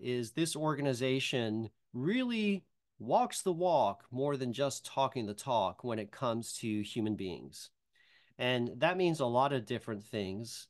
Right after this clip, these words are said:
Uh, as somebody who works at TechSoup, I feel that with my colleagues and coworkers. I really enjoy the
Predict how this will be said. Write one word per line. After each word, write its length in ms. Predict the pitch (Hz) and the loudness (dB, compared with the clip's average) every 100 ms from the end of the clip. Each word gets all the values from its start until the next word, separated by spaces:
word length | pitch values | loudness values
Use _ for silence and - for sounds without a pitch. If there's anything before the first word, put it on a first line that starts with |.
| - | -6
Uh, 380 | 110 113 107 - | -2 0 0 -2
as 160 | 120 123 | -4 0
somebody 300 | 147 135 131 | 0 2 0
who 120 | 117 | 0
works 380 | 113 143 170 - | 2 2 2 -2
at 100 | 170 | -6
TechSoup, 520 | - 151 - - 240 | -4 -6 -4 -6 -4
I 120 | 131 107 | -4 -4
feel 340 | - 147 143 | -4 -2 0
that 240 | 127 127 156 | 0 0 -2
with 140 | 131 | -4
my 160 | 120 110 | -4 -4
colleagues 600 | - 120 110 104 135 135 | -2 0 0 0 -6 -8
and 100 | 113 | -10
coworkers. 640 | 120 113 107 110 - 151 | -4 -2 -2 -4 -6 -8
I 60 | 110 | -4
really 340 | 107 127 123 | -2 0 0
enjoy 360 | 104 101 120 | 0 -2 -4
the 100 | 113 | -4